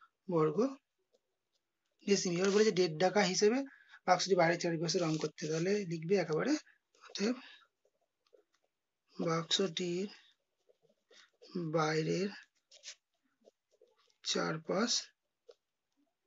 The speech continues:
রং করতে মোট খরচ, মোট খরচ কত হবে?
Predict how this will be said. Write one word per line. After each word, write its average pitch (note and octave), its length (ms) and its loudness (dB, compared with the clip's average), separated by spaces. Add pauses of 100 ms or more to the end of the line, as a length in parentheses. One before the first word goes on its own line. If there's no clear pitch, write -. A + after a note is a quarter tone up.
(500)
রং E3+ 180 -2 (200)
করতে F3+ 460 -2 (1800)
মোট F3 640 -4 (1160)
খরচ, F3+ 440 -2 (720)
মোট E3+ 220 -2
খরচ F3 300 0
কত F3+ 200 0
হবে? G3+ 140 0